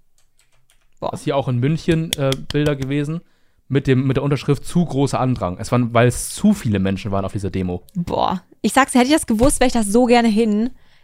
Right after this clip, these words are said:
Speaker 1: Aber ich muss
Speaker 2: Mhm.
Speaker 1: mich jetzt echt langsam ein bisschen mehr beschäftigen mit.
Speaker 2: Ja. Aber, wie gesagt, das wollte, das wollte ich einmal im Podcast auch öffentlich einfach an die Leute, die es halt, auch wie du zum Beispiel jetzt nicht ganz so mitbekommen haben,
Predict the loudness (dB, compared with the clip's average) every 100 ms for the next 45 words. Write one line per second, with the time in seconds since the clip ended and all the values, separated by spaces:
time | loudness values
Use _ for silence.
0 | 0 2 4 6 6 4 2 0 2 2
1 | 2 0 0 0 2 2 2 -2 -6 -4
2 | -2 0 0 -2 -8 _ _ _ -20 _
3 | _ _ _ -2 -2 -2 -10 _ _ _
4 | _ _ _ -6 0 2 2 -4 _ _
5 | -8 -4 -2 -2 0 0 4 2 2 0
6 | 0 0 -2 -6 -6 -6 -6 -8 -8 -8
7 | -4 -4 -6 _ -6 0 2 2 0 -4
8 | 0 0 -2 -10 -8 -6 -6 -6 -6 -6
9 | -8 -14 -8 -6 -6 -6 -10 -6 -4 0
10 | 0 0